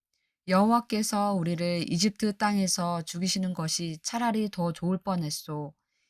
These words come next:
이집트에서는 고기 삶은 솥도 곁에 있었고 빵도 배부르게 먹었소. 그런데 당신들은 우리를 이 광야로 이끌어내서 우리를 굶어 죽게 하고 있소. 모세와 아론이 모든 이스라엘 백성에게 말했습니다.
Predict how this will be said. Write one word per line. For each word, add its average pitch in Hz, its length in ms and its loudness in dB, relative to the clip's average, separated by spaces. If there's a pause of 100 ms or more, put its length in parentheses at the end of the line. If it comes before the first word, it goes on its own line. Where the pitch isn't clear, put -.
(160)
이집트에서는 185 1000 2
고기 180 320 2
삶은 190 420 0
솥도 202 380 -4
곁에 180 340 -2
있었고 160 640 -4 (140)
빵도 233 480 4
배부르게 185 540 2
먹었소. 147 720 -4 (260)
그런데 190 640 2
당신들은 175 760 2
우리를 175 400 0
이 196 160 2
광야로 185 600 0
이끌어내서 156 880 -2 (320)
우리를 180 460 2
굶어 185 460 4
죽게 185 300 -4
하고 202 300 0
있소. 139 480 -4 (520)
모세와 214 600 2
아론이 180 440 0
모든 170 340 0
이스라엘 185 360 0
백성에게 160 600 -6
말했습니다. 143 960 -6